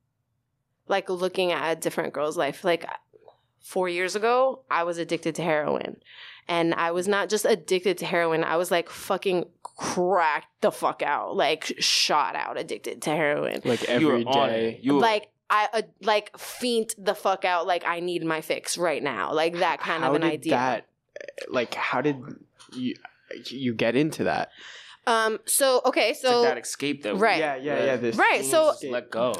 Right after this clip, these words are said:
Speaker 2: Yeah.
Speaker 1: I had
Speaker 2: Yeah.
Speaker 1: gotten, right, so all these failed relationships, right, after I broke up with Jose, it was, like, another relationship, another relationship, another relationship. I got married at one point.
Speaker 2: You did?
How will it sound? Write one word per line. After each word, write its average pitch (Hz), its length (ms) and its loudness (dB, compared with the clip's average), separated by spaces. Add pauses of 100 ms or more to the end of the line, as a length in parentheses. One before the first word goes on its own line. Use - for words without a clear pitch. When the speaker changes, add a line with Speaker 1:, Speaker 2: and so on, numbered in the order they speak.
Speaker 2:
Yeah. 131 120 0
Speaker 1:
I 143 100 2
had 269 540 -2
Speaker 2:
Yeah. 220 100 -14
Speaker 1:
gotten, 262 500 -2 (260)
right, 196 420 0
so 185 300 4
all 180 160 4
these 214 340 -4
failed 202 300 2
relationships, 180 580 0
right, 175 140 4
after 170 240 0
I 170 80 2
broke 165 220 2
up 160 100 2
with 165 120 0
Jose, 165 460 2
it 165 60 2
was, 165 100 -2
like, 156 160 0
another 208 300 2
relationship, 190 720 0
another 170 240 0
relationship, 160 640 2
another 160 260 2
relationship. 165 580 2 (300)
I 185 80 -2
got - 320 -2
married 165 680 2
at 160 180 2
one 165 240 2
point. 160 460 2
Speaker 2:
You 151 80 0
did? 135 260 2